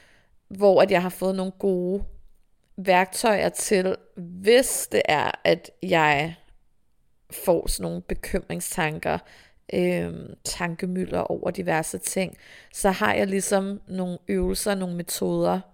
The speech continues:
for at sætte det i nogle former for bokse inde i mit hoved, der gør, at jeg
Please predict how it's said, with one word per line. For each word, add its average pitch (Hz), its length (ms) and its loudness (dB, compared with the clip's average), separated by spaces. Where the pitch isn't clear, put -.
for - 420 2
at 190 80 -2
sætte - 360 -2
det 190 200 0
i 185 100 -4
nogle 175 200 -4
former 185 380 -6
for - 180 -6
bokse 180 480 0
inde 180 140 -2
i - 20 0
mit 185 140 -2
hoved, 175 280 -2
der 185 80 2
gør, 170 400 2
at 185 160 -4
jeg 170 200 0